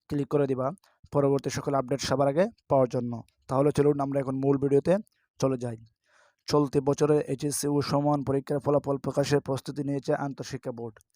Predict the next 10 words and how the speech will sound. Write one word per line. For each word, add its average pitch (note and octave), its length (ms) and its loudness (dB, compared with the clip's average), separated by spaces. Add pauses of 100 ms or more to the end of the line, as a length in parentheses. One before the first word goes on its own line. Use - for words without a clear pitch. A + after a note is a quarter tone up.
(300)
সব C3 300 -2
কিছু D3+ 240 -2
ঠিক C#3 240 -2
থাকলে D3 340 0
আগামী C#3 360 0 (320)
ছয় C#3+ 300 2
থেকে C#3+ 340 -2
নয় D3 280 0
অক্টোবরের C#3+ 420 2
মধ্যে C#3 320 -2